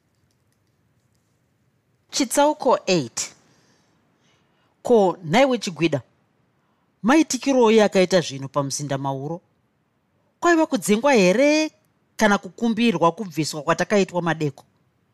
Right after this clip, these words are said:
Chirozvo akabvunza Chigwida achidaro. Aina, handina zvandakafunga nezvazvo.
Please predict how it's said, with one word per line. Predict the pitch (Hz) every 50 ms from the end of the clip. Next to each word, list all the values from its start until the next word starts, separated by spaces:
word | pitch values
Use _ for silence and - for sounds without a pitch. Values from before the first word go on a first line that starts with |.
| _ _ _ _ _ _ _ _ _ _
Chirozvo | - 180 160 160 156 143 - 156 143
akabvunza | 147 - - 196 170 139 - 156 175 180 - 175
Chigwida | - - 143 135 - 135 139 143 135 131
achidaro. | 131 - - 170 180 170 156 143 135 143 - _ _ _ _ _ _ _ _ _ _ _ _ _ _ _ _ _ _ _ _ _ _ _ _ _ _ _ _ _ _ _ _ _ -
Aina, | - - - - 208 233 269
handina | 269 226 185 160 175 214 220
zvandakafunga | - 180 156 151 170 - 220 214 - - 226 214 196 202
nezvazvo. | 196 208 196 156 143 139 139 143 123 - 135 160